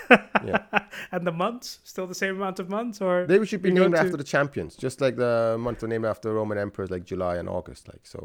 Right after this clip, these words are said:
Speaker 2: uh, you can have, it's Schumacher month, Senna. Um, and then, you know, the winter is the, is the summer. Basically, so the
Speaker 1: Right.
Speaker 2: year starts in,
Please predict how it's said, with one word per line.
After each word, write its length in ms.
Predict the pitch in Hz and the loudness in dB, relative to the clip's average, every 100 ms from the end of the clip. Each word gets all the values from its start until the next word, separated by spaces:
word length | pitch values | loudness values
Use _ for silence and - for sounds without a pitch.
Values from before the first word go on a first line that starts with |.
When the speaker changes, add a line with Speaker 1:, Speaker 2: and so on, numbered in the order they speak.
| 78 | -12
Speaker 2:
uh, 80 | 76 76 | -14 -16
you 100 | - | -20
can 140 | 101 90 | -16 -14
have, 140 | 80 85 _ _ _ _ | -14 -18 _ _ _ _
it's 160 | - - - | -18 -18 -18
Schumacher 440 | - 113 95 95 | -10 -8 -6 -8
month, 280 | 98 95 98 _ _ | -8 -10 -10 _ _
Senna. 500 | - - 98 95 95 _ _ _ _ _ _ _ _ _ _ _ | -10 -8 -6 -8 -12 _ _ _ _ _ _ _ _ _ _ _
Um, 680 | 82 82 80 87 90 87 85 - _ - | -10 -10 -10 -10 -12 -14 -14 -18 _ -12
and 140 | 95 | -8
then, 200 | 110 107 | -6 -4
you 60 | 107 | -4
know, 160 | 98 | -6
the 100 | 104 | -6
winter 460 | 101 113 110 113 107 | -4 -4 -2 -2 0
is 160 | 98 - | -2 -4
the, 200 | 101 98 | -4 -4
is 200 | 95 92 | -8 -14
the 80 | - | -10
summer. 360 | - 101 104 107 _ _ - | -6 -6 -8 -12 _ _ -10
Basically, 320 | 107 - - | -10 -10 -8
so 60 | 156 | -6
the 40 | |
Speaker 1:
Right. 80 | 104 | -4
Speaker 2:
year 180 | 101 110 | -4 -6
starts 420 | 101 107 98 - | -4 -4 -4 -6
in, 280 | 98 95 92 | -8 -6 -8